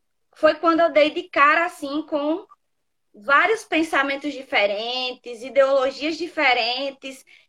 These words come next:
e aquilo brilhou meus olhos. Tipo, era um pensamento que antes eu tava aqui, não estou dizendo que pessoas que moram em cidades pequenas têm pensamento raso, mas eu tinha. Então, era uma coisa que eu pensava aqui, eu já tava pensando aqui.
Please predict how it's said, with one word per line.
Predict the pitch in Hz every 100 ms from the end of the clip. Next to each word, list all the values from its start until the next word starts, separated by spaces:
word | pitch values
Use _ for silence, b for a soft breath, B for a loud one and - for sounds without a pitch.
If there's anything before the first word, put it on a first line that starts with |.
| _ _ -
e | 605
aquilo | 698 381 427 554 294
brilhou | 233 339 403 330 285
meus | 311 605 539
olhos. | 254 196 190 - - _ _ _ -
Tipo, | - 262 -
era | 277 339
um | 349
pensamento | 349 330 349 311 294 285
que | - 277
antes | 294 285
eu | 285
tava | 262 262 294
aqui, | - 277 277
não | 269
estou | 349 311
dizendo | 285 294 285
que | 302
pessoas | 277 277 269 302
que | -
moram | 285 240 240 240
em |
cidades | - 220 208
pequenas | 233 - 226 202 202 -
têm | 233 214 214 _ _ _
pensamento | 180 269 247 240 349
raso, | 370 202 208
mas | 220 - B _ _
eu | 254 302 494 523
tinha. | 277 202 165 - _ _ _
Então, | 269 320 320
era | 330
uma | 339
coisa | 330 311
que | 302
eu |
pensava | 294 302 302 311 311
aqui, | 277 - 320 370
eu | 285
já | 294 294
tava | 294 320
pensando | 320 320 320 311
aqui. | 339 - - 294 320 202